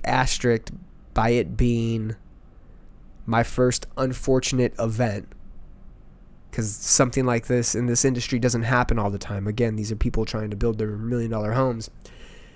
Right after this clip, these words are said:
dream homes that they're gonna live in for years and years and years, if not forever.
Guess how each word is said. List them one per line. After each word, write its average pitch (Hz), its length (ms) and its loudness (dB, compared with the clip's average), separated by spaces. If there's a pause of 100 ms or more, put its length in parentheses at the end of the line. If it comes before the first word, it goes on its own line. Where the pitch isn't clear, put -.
(920)
dream 170 260 10
homes 107 260 0
that 104 80 -4
they're 120 120 2
gonna 123 140 2
live 156 180 6
in 110 140 0
for 110 220 0
years 139 280 6
and 139 80 4
years 139 160 4
and 135 80 2
years, 147 200 4
if 135 100 0
not 143 200 4
forever. 123 760 2